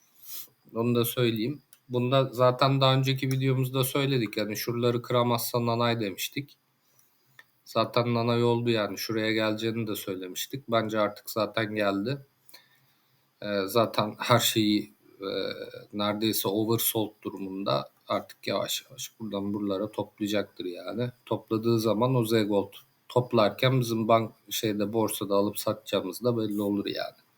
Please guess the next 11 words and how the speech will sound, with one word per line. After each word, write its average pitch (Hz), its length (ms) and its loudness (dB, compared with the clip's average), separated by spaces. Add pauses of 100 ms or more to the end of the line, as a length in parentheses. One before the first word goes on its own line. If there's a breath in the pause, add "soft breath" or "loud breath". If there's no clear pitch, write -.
(840 loud breath)
Toparlar 110 540 4
yani, 92 320 -4
canınızı 104 380 -4
sıkmayın. 95 460 -8 (4000 loud breath)
Bilançosu 127 600 8
iyi 139 180 8
gelecek 117 420 6
şirketler 127 640 2
şimdiden 117 500 2
fiyatlamaya 117 680 4
başladı. 120 720 2